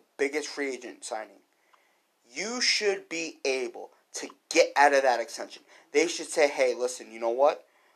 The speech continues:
Wow, we, we, we understand why," you know, and, and, and you still may not, but the offer should be there on the table. And if they don't do that,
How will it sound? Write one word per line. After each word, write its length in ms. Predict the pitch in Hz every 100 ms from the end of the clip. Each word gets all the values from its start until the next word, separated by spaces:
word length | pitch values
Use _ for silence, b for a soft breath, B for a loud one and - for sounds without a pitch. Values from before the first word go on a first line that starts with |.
| b
Wow, 420 | 131 127 113 104 - _ _ _
we, 360 | 123 127 120 113 _ 127
we, 340 | 127 120 107 117
we 180 | 120 110
understand 600 | 117 123 120 - 135 143
why," 400 | 131 117 120 185 b b b _ _ -
you 100 | 135
know, 460 | 135 120 117 - -
and, 220 | 143 143 -
and, 240 | 143 139 139
and 180 | 147 151
you 140 | 226
still 300 | - - 214
may 220 | 220 185
not, 280 | 175 180 - _ b b b -
but 180 | 151
the 140 | - 123 -
offer 560 | 135 180 - 208 208 - _
should 280 | - 151 143 _
be 200 | 135 143
there 200 | 147 151
on 140 | 147 139
the 100 | 127
table. 680 | - 120 127 170 202 285 _ _ _ _ _ _ _
And 220 | 151 147
if 160 | 156 165
they 200 | 180 151 -
don't 260 | 143 156
do 140 | 185 190
that, 340 | 220 240 -